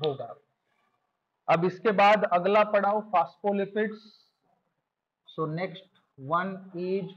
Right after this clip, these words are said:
phospholipids। अब देखिए ये phospholipids में होता क्या है, ग्लिसरॉल के दो हाइड्रोक्सिल ग्रुप्स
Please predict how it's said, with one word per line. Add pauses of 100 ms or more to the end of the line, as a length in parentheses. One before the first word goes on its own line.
(200)
phospholipids। (3500)
अब
देखिए
ये (160)
phospholipids
में
होता
क्या
है, (960)
ग्लिसरॉल (120)
के
दो
हाइड्रोक्सिल
ग्रुप्स